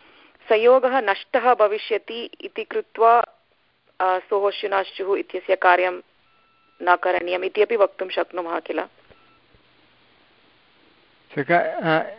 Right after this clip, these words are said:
Speaker 2: चका-, किं, किं निमित्तं त-, इति नाम सु-, सुकुमारः त-, सुकुमारः तत्र सुकुमारः यद् उक्तवान् तद्, अ,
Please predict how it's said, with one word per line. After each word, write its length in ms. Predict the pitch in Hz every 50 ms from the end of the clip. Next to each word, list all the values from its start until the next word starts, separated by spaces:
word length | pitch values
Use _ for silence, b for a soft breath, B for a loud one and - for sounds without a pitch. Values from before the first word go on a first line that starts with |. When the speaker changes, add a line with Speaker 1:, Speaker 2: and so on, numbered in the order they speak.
| - - - -
Speaker 2:
चका-, 500 | 151 - - 156 147 175 170 160 135 220 180 - 185
किं, 480 | - - 175 _ - 180 180 180 180
किं 160 | 175 - 185 180
निमित्तं 600 | 180 175 170 175 170 _ - 185 185 190 - -
त-, 60 | 165
इति 560 | 196 214 214 175 - 220 214 202 - - - 240
नाम 240 | 196 170 175 170 170 170 190 165 165 165 - - -
सु-, 160 | - 156 - 147
सुकुमारः 580 | - - 165 165 185 185 180 180 180 180 180
त-, 220 | 170 - - - 180
सुकुमारः 500 | - - 165 175 175 180 175 175 175 165
तत्र 420 | 160 160 151 - 160 156 151 147
सुकुमारः 440 | 139 - 156 160 156 156 151 147 143 151
यद् 280 | 170 147 151 151 143
उक्तवान् 480 | 143 139 - - 147 143 139 131 123 120
तद्, 240 | - 139 139 131 -
अ, 440 | - - - 160 143 139 135 135